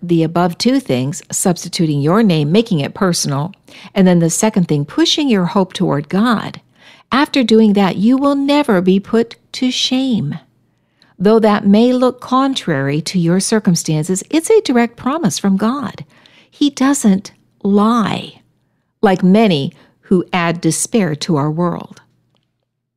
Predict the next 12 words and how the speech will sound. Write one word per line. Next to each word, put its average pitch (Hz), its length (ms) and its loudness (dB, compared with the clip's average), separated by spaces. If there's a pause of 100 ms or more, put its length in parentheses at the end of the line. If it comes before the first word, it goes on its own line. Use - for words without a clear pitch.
(400)
And 214 160 4
then 240 140 4
the 226 80 2
fourth 262 400 0 (100)
thing, 156 320 -4 (580)
perhaps - 560 -4
you 254 140 0
feel 202 800 -2 (220)
shamed. 165 720 -2 (1000)
Let 226 160 -2
me 269 100 -2
suggest - 800 -2